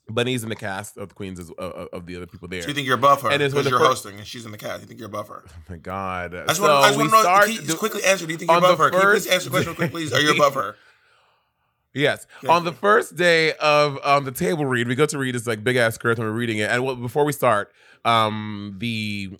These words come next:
Speaker 1: executive, um, I don't know if I, I, I don't know if I can say names 'cause if, that might spoil stuff. So anyway, the executive at Hulu,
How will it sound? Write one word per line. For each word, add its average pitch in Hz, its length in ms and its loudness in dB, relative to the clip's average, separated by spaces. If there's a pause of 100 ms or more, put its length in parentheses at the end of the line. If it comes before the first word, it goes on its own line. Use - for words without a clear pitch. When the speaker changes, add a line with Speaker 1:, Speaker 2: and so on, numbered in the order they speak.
(120)
Speaker 1:
executive, 107 720 -4 (280)
um, 90 560 -6
I 113 60 -6
don't 123 140 -4
know 113 80 -6
if 95 80 -12
I, 120 60 0
I, 135 160 -2
I - 20 -2
don't 156 260 -8
know 170 60 0
if 147 80 -4
I 147 60 0
can 123 100 -6
say 110 140 -6
names 110 340 -4
'cause 101 100 -12
if, 98 240 -14
that 104 100 -4
might 95 180 -8
spoil 110 240 -6
stuff. 101 240 -6
So 95 180 -10
anyway, 104 260 -10
the 110 80 -6
executive 135 460 -2
at 120 160 -4
Hulu, 98 380 -6